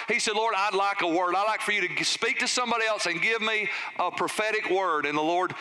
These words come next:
just, you know, he said, "The Lord didn't say anything." He said, "But I just kinda told God what I wanted." He said, "Well, later that week," he said, "I went to revival service at a church in our town." And he said, "I didn't know the pastor there. I didn't know the eja-, evangelist that was preaching."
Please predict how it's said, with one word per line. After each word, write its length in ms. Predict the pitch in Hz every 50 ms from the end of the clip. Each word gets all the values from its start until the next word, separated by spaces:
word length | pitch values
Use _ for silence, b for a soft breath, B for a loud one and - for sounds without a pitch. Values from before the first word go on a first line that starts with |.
| B B B B
just, 240 | - 180 175 - -
you 80 | 185 156
know, 60 | 160
he 80 | 185
said, 160 | 175 - 180 156
"The 40 |
Lord 160 | 160 165 165 165
didn't 140 | 160 143
say 220 | - 175 156 160 165
anything." 200 | 165 180 196 185
He 80 | 202
said, 140 | 196 - 185
"But 100 | 170 175
I 60 | 180
just 140 | 190 175 -
kinda 160 | 202 180 175
told 260 | - 185 190 180 175 185
God 160 | 180 180 165
what 120 | 175 170
I 40 | 165
wanted." 280 | 165 170 165 147 127 131
He 80 | 180
said, 120 | - - 190
"Well, 120 | 180 185
later 200 | 202 226 233 220
that 160 | 220 220 180 185
week," 340 | 202 214 208 190 - - B B B B B B B B
he 100 | 202 220
said, 140 | - 220 208
"I 80 | 202 208
went 200 | 208 214 214 -
to 80 | 196
revival 500 | 185 185 185 165 190 196 202 202 196 180
service 460 | - - 202 190 190 175 160 151 - 180
at 40 |
a 60 | 151 143
church 320 | - 208 196 190 - -
in 80 | 180 175
our 100 | 175 170
town." 360 | - 190 185 185 185 180 165
And 100 | 139 123 - B B B B B
he 140 | B 196 196
said, 160 | - 196 175
"I 100 | 165 185
didn't 140 | 196 202 175
know 160 | 180 196 196
the 80 | 175 -
pastor 420 | - 185 185 190 190 - - 190
there. 180 | 175 185 196 190
I 80 | 190
didn't 140 | 185 190 170
know 120 | 180 185 170
the 80 | 175
eja-, 180 | 165 139 170 175 170 156
evangelist 500 | 160 143 170 185 196 180 190 190 160 -
that 80 | 190 143
was 100 | 156 -
preaching." 500 | - - 202 196 202 190 - 196 185 170